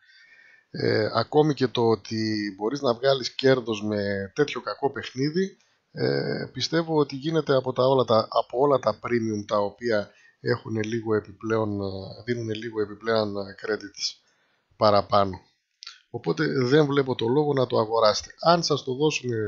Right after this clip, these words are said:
τζάμπα, πάτε το, δεν υπάρχει θέμα. Αλλά αν είναι να το αγοράσετε, η, η άποψή μου είναι όχι με μεγάλα γράμματα.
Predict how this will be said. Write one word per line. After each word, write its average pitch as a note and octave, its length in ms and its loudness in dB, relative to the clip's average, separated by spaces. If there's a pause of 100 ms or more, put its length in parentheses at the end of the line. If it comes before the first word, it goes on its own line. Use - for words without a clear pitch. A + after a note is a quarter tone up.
(180)
τζάμπα, D#3+ 300 -4 (280)
πάτε C#3+ 320 2
το, - 280 -16 (140)
δεν A#2+ 180 0
υπάρχει - 420 -6
θέμα. G2 220 -20 (380)
Αλλά C3 240 2
αν D3 80 2
είναι C#3+ 140 0
να B2+ 80 2
το A#2+ 120 0
αγοράσετε, C#3 720 -2 (640)
η, A2+ 520 -4 (1300)
η B2 120 0
άποψή B2+ 340 0
μου C#3+ 240 -2
είναι C3 420 0
όχι C3 600 -2
με A#2+ 160 -4
μεγάλα A2+ 400 2
γράμματα. G2+ 600 0